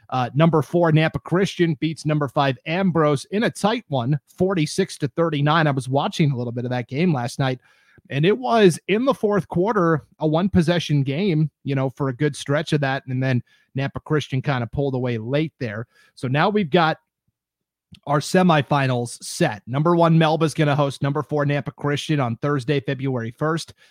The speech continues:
Number two, Coal Valley Christian is gonna host number three, New Plymouth, also on Thursday, February first. The losers of those games will play Ambrose and Marcin in loser out games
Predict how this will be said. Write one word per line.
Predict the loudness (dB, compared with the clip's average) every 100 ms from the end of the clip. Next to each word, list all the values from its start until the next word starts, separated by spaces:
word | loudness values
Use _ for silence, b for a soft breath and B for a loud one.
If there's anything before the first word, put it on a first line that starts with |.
| b -4
Number | -2 0 0
two, | 0 0
Coal | 2 2
Valley | 2 2 0
Christian | -2 0 0 -2 -2
is | -2
gonna | -4 -2
host | -2 -2
number | -4 -4 -4
three, | -6 -6
New | -6 -10
Plymouth, | -4 0 0 -2
also | -6 -6 -4 -2 -2
on | -2
Thursday, | -2 -4 -2 -4
February | -4 -6 -4 -4 -4 -8 -4
first. | -4 -4 -8 b b -16
The |
losers | -2 0 2 2 0
of | 0
those | 2 0 0
games | 0 2 0 -2
will | -6
play | -2 -2 -2
Ambrose | -4 -2 2 2 0 -2
and | -2
Marcin | 0 -2 -2 0 0
in | 0
loser | -2 -2 0
out | 0 -2
games | -6 -6 -6 -8